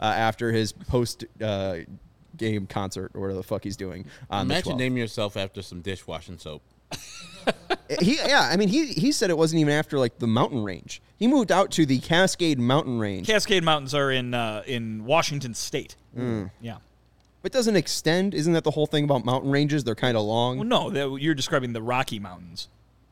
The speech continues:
Speaker 3: Yeah, they go through Utah there
Speaker 1: Hmm.
Speaker 3: for, for a bit.
Speaker 1: I thought I read a little, little thing about it.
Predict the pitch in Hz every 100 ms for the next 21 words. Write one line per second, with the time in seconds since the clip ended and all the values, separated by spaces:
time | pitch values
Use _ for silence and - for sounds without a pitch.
0 | - - - _ _ _ _ _ - 131
1 | 143 - 98 92 - 104 101 123 - _
2 | _ _ _ - - - _ _ _ 151
3 | 139 98 _ - 107 - 110 110 101 113
4 | - 127 151 202 151 131 131 120 123 113
5 | 101 - _ 123 120 - 120 110 101 98
6 | -